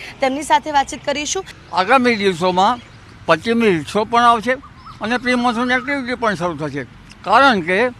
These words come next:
Speaker 2: અરબ સાગરનો ભેજ અને બંગાળના ઉપ-, ઉપસાગરનો ભેજ એ, એ,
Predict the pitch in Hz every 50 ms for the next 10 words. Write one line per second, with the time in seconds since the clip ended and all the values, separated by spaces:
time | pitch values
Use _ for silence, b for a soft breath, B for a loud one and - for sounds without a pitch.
0 | - - - - - - 214 254 269 220 190 214 214 196 208 202 196 190 185 156
1 | 151 160 175 208 254 247 - - - - - - - 202 208 233 233 196 190 196
2 | 196 208 240 247 247 240 220 208 175 185 220 247 254 196 208 196 220 226 202 226
3 | 220 196 156 143 170 214 233 214 175 - - - - - - - - - 190 185
4 | 185 190 196 190